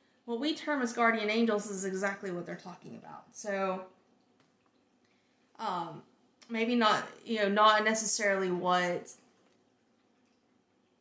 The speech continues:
society wants to tell you, like in the, you know, guardian angel on your shoulder and a little devil on your, on your other shoulder, not like that.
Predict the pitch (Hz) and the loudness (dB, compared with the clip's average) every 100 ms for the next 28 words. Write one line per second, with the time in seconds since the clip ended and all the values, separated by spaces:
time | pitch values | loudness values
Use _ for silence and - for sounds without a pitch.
0 | _ _ _ - - 208 359 381 311 220 | _ _ _ -16 -10 -6 -2 2 2 2
1 | 202 190 180 - 190 - 185 180 175 170 | 0 0 -2 -6 -10 -6 -4 -2 -2 -2
2 | 175 - 196 190 185 185 175 175 170 165 | -4 -8 -10 -10 -6 -4 -4 -4 -4 -8
3 | - _ _ _ _ _ _ _ _ 185 | -12 _ _ _ _ _ _ _ _ -16
4 | 165 170 190 190 190 180 175 185 185 170 | -10 -8 0 0 0 -2 -4 -4 -2 -2
5 | 160 170 156 156 - 247 226 214 202 190 | 0 0 -2 -4 0 2 4 4 4 4
6 | 190 - - - - 170 170 185 185 170 | 0 -6 -20 -20 -12 -8 -4 -2 0 4
7 | 226 233 226 214 214 196 185 143 185 202 | 6 6 6 6 4 2 2 -2 -2 2
8 | 226 233 220 233 208 202 190 190 220 196 | 4 4 2 0 2 4 4 4 4 4
9 | 190 - 143 123 - | 2 -2 -6 -8 -12